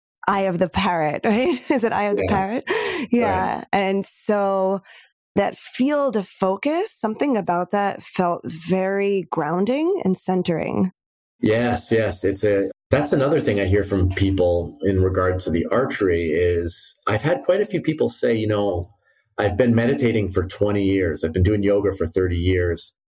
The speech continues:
Speaker 2: I struggle with anxiety. My mind is always wandering. I can't believe how effective archery is for calming and quieting my mind."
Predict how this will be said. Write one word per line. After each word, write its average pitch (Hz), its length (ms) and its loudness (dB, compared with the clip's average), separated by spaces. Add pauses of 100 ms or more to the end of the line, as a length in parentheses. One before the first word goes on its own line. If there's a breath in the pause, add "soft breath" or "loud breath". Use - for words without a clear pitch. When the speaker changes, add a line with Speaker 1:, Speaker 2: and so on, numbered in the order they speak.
(160)
Speaker 2:
I 85 100 0
struggle 101 460 2
with 90 220 0
anxiety. 90 960 0 (380)
My 92 160 0
mind 98 320 0
is 95 100 0
always 92 260 0
wandering. 87 500 -2 (420)
I 101 60 2
can't 123 340 0
believe 113 260 2
how 98 160 0
effective 95 400 -2
archery 95 460 0
is 87 220 -2
for - 340 -4
calming 90 480 2
and 82 100 -2
quieting 85 500 -2
my 80 140 0
mind." 78 360 -4